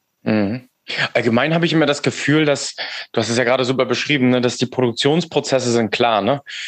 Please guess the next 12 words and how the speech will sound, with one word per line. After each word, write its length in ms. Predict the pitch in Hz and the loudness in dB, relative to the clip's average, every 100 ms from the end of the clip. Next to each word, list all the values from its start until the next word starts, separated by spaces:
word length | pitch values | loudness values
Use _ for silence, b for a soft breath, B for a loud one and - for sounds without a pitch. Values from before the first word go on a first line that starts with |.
| B | B
Verfahrenstechniker 960 | - 117 - 135 160 - 156 147 143 135 | -4 -2 0 0 0 -2 -2 0 0 0
gibt 240 | 127 147 | 0 -2
es 100 | 139 | -2
da 120 | - 113 | 0 2
meistens, 480 | 110 107 107 104 - | 2 0 -6 -8 -6
wir 160 | 95 | -4
sprechen 220 | 104 - 120 | -2 0 0
ja 80 | |
von 160 | 117 120 | 2 2
relativ 320 | 117 110 110 | 2 0 -4
großen 380 | - 120 135 143 | 0 0 2 2
Unternehmen, 480 | 123 123 127 123 | 2 2 2 0